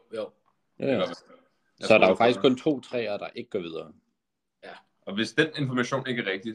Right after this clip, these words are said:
Speaker 3: så henvend jer til Mikkel.
Speaker 2: Jamen, den,
Speaker 1: <laughs>
Speaker 2: den information er rigtig, fordi de kommer til at spille, øh,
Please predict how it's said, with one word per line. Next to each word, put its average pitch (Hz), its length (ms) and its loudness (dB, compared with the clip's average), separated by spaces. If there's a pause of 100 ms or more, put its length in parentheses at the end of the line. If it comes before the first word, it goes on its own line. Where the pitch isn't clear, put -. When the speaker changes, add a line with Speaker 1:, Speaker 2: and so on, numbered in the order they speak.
(140)
Speaker 3:
så 101 420 -4
henvend 107 320 -6
jer 92 60 -12
til 92 120 -20
Mikkel. 85 220 -16 (240)
Speaker 2:
Jamen, 113 220 2
den, 131 280 4
Speaker 1:
<laughs> - 120 -4
Speaker 2:
den 135 80 6
information 127 500 0
er 113 200 -2
rigtig, 110 340 -6
fordi 98 220 -6
de 95 160 -10
kommer 92 280 -8
til 110 120 -2
at 113 160 -2
spille, 101 220 -4
øh, 92 240 -8